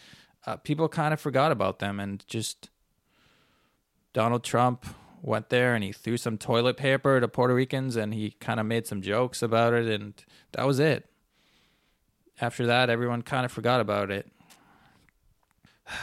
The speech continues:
So I had this crazy idea. I'm just gonna go there and I'm gonna make some videos about what's happening. And I want to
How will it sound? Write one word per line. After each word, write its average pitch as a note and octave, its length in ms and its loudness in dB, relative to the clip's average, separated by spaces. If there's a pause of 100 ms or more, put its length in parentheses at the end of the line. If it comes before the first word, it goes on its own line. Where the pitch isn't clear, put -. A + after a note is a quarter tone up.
(420)
So - 140 0
I F#3 80 8
had G3 160 6
this E3 80 2
crazy D3+ 340 2
idea. B2 320 6
I'm A#2+ 200 2
just B2 160 -4
gonna B2 160 0
go A#2 200 4
there A#2+ 200 4
and A#2 120 0
I'm A2+ 120 0
gonna A2 160 0
make A2 180 -2
some - 160 -4
videos A#2 400 2
about G#2 240 0
what's G#2 200 -2
happening. A2 520 -4 (1000)
And A2+ 200 0
I - 20 4
want A#2 320 2
to A2 560 2